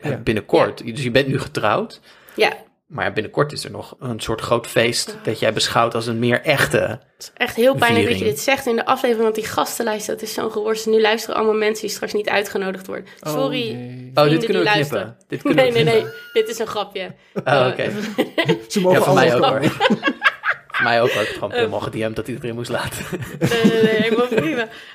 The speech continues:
Speaker 2: Ehm, in ieder geval, ja, ik heb dat dus ook ek-, heel erg expres losgekoppeld, omdat ik het dus echt heel vervelend vind dat die materiële ongelijkheid ware liefde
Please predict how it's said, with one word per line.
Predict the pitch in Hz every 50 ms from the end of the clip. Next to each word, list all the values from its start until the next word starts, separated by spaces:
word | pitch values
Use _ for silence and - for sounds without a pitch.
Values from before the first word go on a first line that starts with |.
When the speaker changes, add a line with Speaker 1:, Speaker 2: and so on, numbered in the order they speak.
| - _
Speaker 2:
Ehm, | - 247 240 233 226 226 226 220 - - - _ _ _ - - _ _ _ _ _ _ _
in | 262 277
ieder | 277 294 302 294
geval, | - - 254 247 247 - -
ja, | 269 285 277
ik | 254 269
heb | 277 285 277
dat | 320 330
dus | 320 359 320
ook | 311 -
ek-, | - - -
heel | 254 - 262 311 370
erg | 392 -
expres | - - - - 302 320 320 - - - -
losgekoppeld, | - 240 240 226 220 - - - 214 202 202 220 226 220
omdat | - 240 254 240 254 262
ik | 285 277 -
het | 262 220
dus | 254 262 254
echt | - - 277 - -
heel | 233 240 262 269 285 269 - - - _
vervelend | _ - 240 226 - 277 285 339 339 311 254 -
vind | - 226 214 220
dat | 220 220 220
die | 247 233
materiële | 233 220 226 226 - 233 220 208 220 247 262 247
ongelijkheid | 240 247 240 - 226 220 247 269 262 - 214 214 202 214 254 - - - _ _ _ _ _ _ _ _ _
ware | _ 190 220 220 240 226 226 220 214
liefde | 226 262 269 - - 233 220 220 214 214 214 _